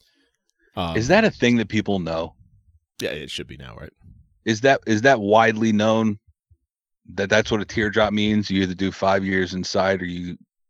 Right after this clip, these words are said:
Speaker 2: have a body on you?
Speaker 1: So he's, he's saying that he killed somebody.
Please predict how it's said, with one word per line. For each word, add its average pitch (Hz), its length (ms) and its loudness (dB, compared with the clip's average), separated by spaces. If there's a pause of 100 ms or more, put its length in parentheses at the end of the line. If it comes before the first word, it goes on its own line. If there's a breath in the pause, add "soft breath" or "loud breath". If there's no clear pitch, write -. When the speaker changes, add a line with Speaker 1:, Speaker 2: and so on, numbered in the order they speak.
(140)
Speaker 2:
have 95 140 -2
a 90 40 -6
body 92 300 4
on 92 160 -2
you? 95 100 -2 (1080)
Speaker 1:
So 92 100 -10
he's, 78 340 -8
he's 98 160 -6
saying 87 180 -6
that 78 80 -8
he 78 60 -10
killed 80 180 -12
somebody. 69 280 -14